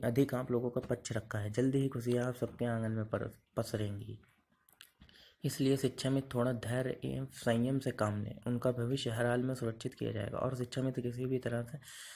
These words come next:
राजनीति के शिकार होने से बचें। मित्रों, हमारा संगठन आदर्श समायोजित शिक्षक शिक्षा मित्र वेलफेयर एसोसिएशन आप सबके भविष्य को सुरक्षित एवं संरक्षित करन-, कराने हेतु एक लंबे समय से प्रयासरत है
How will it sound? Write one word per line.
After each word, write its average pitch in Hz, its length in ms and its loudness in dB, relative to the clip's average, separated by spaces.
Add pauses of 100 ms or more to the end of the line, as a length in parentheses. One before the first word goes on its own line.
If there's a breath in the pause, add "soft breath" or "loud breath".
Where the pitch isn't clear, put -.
(180 loud breath)
राजनीति 117 500 2
के 127 200 0
शिकार 123 360 -2
होने 117 260 0
से 120 120 0
बचें। 107 280 -6 (280)
मित्रों, 131 380 2
हमारा 123 320 4
संगठन 127 480 0
आदर्श 127 340 0 (600 loud breath)
समायोजित 117 400 2
शिक्षक - 540 -6 (960)
शिक्षा - 240 0
मित्र 127 260 2
वेलफेयर 120 400 4
एसोसिएशन 120 560 0
आप 131 140 -2
सबके 120 280 -2
भविष्य 120 400 -4
को 123 100 2
सुरक्षित 120 520 -2
एवं 127 100 0
संरक्षित 117 560 -4
करन-, 123 460 -4
कराने 117 440 2
हेतु 120 260 -2 (420 loud breath)
एक 120 100 4
लंबे 120 340 2
समय 123 240 0
से 135 140 -2
प्रयासरत 117 640 0
है 110 120 -4